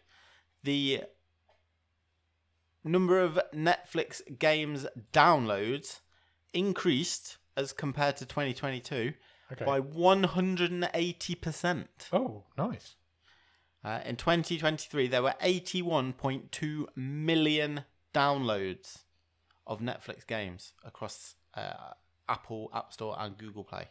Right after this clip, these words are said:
Speaker 2: That's interesting, you, 'cause you only hear really bad news about the Netflix game stuff, but
Speaker 1: Yeah.
Speaker 2: that's interesting that it's gone up that much.
Speaker 1: Uh, as, as comparison, so that's, what did I say, eighty-one point two million. In twenty twenty-two, it was twenty-eight point seven million.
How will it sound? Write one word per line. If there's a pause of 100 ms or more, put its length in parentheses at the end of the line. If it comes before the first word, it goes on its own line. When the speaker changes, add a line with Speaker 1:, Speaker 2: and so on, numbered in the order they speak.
(100)
Speaker 2:
That's
interesting,
you,
'cause
you
only
hear
really
bad
news
about (160)
the
Netflix
game
stuff,
but
Speaker 1:
Yeah. (720)
Speaker 2:
that's
interesting
that
it's
gone
up
that
much. (240)
Speaker 1:
Uh,
as, (120)
as
comparison,
so
that's,
what
did
I
say,
eighty-one
point
two
million.
In
twenty
twenty-two,
it
was
twenty-eight
point
seven
million.